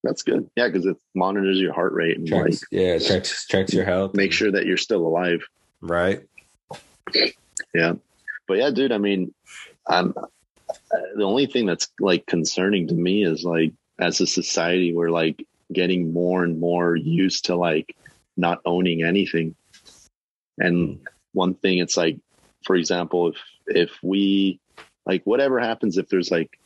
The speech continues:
Speaker 1: like, there's a lot of, like, cyber attacks, you know,
Speaker 2: Mm-hmm.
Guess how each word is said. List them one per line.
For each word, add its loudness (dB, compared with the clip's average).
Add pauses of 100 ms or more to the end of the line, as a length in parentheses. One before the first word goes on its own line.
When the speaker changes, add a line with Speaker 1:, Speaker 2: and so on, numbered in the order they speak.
(500)
Speaker 1:
like, -2
there's 0
a 2
lot 0
of, -2
like, -2 (920)
cyber 0
attacks, -2 (180)
you 0
know, 0
Speaker 2:
Mm-hmm. -4